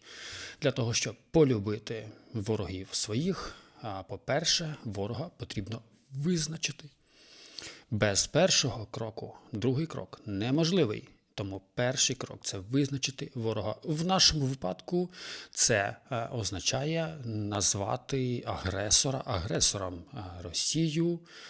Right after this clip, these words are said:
яка напала на Україну, визначити як агресора і назвати її ворогом. Без цього першого кроку, кроку виконати другий неможливо. Тому що, коли ти кажеш, наприклад, щось типу там,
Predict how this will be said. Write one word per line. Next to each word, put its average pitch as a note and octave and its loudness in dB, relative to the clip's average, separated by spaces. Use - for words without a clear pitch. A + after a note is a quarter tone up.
яка F#2 -6
напала F#2 -10
на F#2+ -4
Україну, E3 -2
визначити A2+ 0
як G2 -6
агресора B2 2
і A2 -4
назвати G2+ -2
її A2 0
ворогом. F#2 0
Без D3 6
цього B2+ 0
першого A2+ -2
кроку, - -8
кроку D#3 -2
виконати B2+ -2
другий A#2 4
неможливо. A2+ 2
Тому A#2+ 0
що, G#3 4
коли E3 2
ти D3+ 0
кажеш, A2+ -2
наприклад, A2 -6
щось - 0
типу A#2+ -2
там, G2 -2